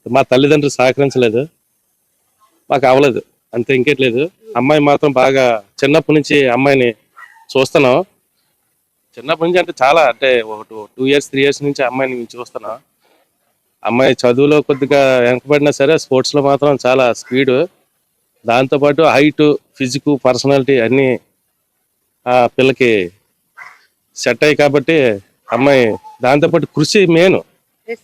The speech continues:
Speaker 1: అమ్మాయికి కృషి మెయిన్. ఆ కృషి వల్ల అక్కడ, ఇక్కడ నుండి ఇక్కడ అసలు గ్రౌండ్స్ ఏటి లేవు. విశాఖపట్నంలో మనకి అథ్లెటిక్స్ గ్రౌండ్స్ లేవు, కానీ అమ్మాయి హైదరాబాద్ వెళ్ళి కృషితో, చాలా పట్టుదలతో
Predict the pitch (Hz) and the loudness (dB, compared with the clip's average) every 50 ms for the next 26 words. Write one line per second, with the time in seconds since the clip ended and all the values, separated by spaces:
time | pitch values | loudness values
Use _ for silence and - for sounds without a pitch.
0 | _ _ _ - 117 127 143 - 165 165 147 - 160 - - 147 143 - - 160 | _ _ _ -4 -2 0 0 2 0 0 0 -2 -6 -4 -4 -4 -4 -2 0 0
1 | 156 151 143 131 139 151 - - 113 110 113 117 117 - _ - 123 120 - 160 | 2 2 2 2 0 -2 -2 -4 -4 -2 -2 -2 -2 -4 _ -8 -8 -6 -2 0
2 | 160 165 165 165 165 165 160 147 135 - - 131 120 - _ - 156 165 175 180 | 0 2 2 2 2 2 2 0 0 -2 -2 -4 -4 -4 _ -2 0 2 2 2
3 | 175 175 175 202 233 233 _ _ _ _ _ _ _ _ - - - 135 139 131 | 2 2 2 0 0 -4 _ _ _ _ _ _ _ _ -8 -2 0 0 0 0
4 | - 143 139 127 127 120 113 110 - _ _ 117 117 120 127 147 156 156 - 160 | 0 0 0 2 2 0 0 -2 -6 _ _ -4 0 2 2 2 2 0 0 2
5 | 160 160 151 151 147 - 131 143 165 151 135 147 185 202 - _ _ - - - | 2 2 2 2 0 0 0 2 2 2 2 0 0 -2 -6 _ _ -20 -20 -20
6 | _ _ _ _ _ _ _ _ _ 135 127 - 160 165 151 165 156 - 165 165 | _ _ _ _ _ _ _ _ _ -4 0 0 2 2 2 0 -2 0 0 0
7 | 165 160 151 147 143 - 143 139 131 123 113 101 - - 107 113 120 117 147 160 | 2 2 2 2 0 0 0 0 2 0 0 -2 -6 -4 -4 -2 0 0 0 0
8 | 147 151 - - 127 131 139 151 156 - - 127 135 160 151 113 98 - _ _ | -2 -4 -8 -6 -2 0 0 2 0 0 0 0 2 2 2 0 -2 -6 _ _
9 | _ _ _ _ _ _ _ _ _ _ _ - 127 147 175 156 131 135 147 160 | _ _ _ _ _ _ _ _ _ _ _ -2 0 0 2 2 2 2 2 2
10 | 156 147 127 113 135 143 135 160 151 156 139 139 139 143 147 147 147 - _ _ | 4 4 4 4 2 2 4 4 2 4 4 2 2 2 2 0 0 -2 _ _
11 | _ _ _ _ _ _ _ _ _ _ _ _ _ _ _ _ _ _ _ _ | _ _ _ _ _ _ _ _ _ _ _ _ _ _ _ _ _ _ _ _
12 | _ _ _ _ _ _ 143 139 - - - 180 170 160 143 120 - - 139 151 | _ _ _ _ _ _ -10 -10 -4 0 2 2 4 2 2 0 0 0 2 4
13 | 175 185 165 131 107 - 135 131 147 151 170 160 143 - - 127 107 | 4 4 4 2 2 0 0 0 2 2 2 2 2 2 0 0 0